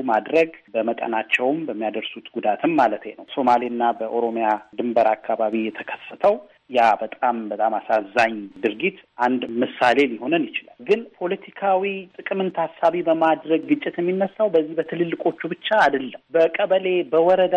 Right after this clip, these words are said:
ደረጃም በዛ ደረጃ ያሉ ፖለቲከኞች የራሳቸውን የፖለቲካ ጥቅም ለማስጠበቅ ሲሉ፣ ለምሳሌ አንድ ወረዳ ላይ ያሉ ሁለት ለስልጣን የሚፎካከሩ ፖለቲከኞች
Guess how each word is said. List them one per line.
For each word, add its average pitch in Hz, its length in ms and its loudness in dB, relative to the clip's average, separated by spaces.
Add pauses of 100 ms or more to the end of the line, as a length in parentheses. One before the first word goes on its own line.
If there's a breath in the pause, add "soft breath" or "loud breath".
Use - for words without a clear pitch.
(120)
ደረጃም 160 500 2 (320)
በዛ 165 260 -2 (160)
ደረጃ 170 300 0 (120)
ያሉ 147 280 0 (120)
ፖለቲከኞች 151 840 -4 (300)
የራሳቸውን 175 800 2
የፖለቲካ 147 480 -6 (280)
ጥቅም 160 480 -2 (160)
ለማስጠበቅ 151 840 0
ሲሉ፣ 208 220 0 (480 soft breath)
ለምሳሌ 147 380 2 (220)
አንድ 147 240 -2
ወረዳ 143 380 4
ላይ 139 200 4
ያሉ 131 360 2 (340)
ሁለት 147 300 0 (240)
ለስልጣን 139 520 -2
የሚፎካከሩ 139 800 -6
ፖለቲከኞች 175 680 -2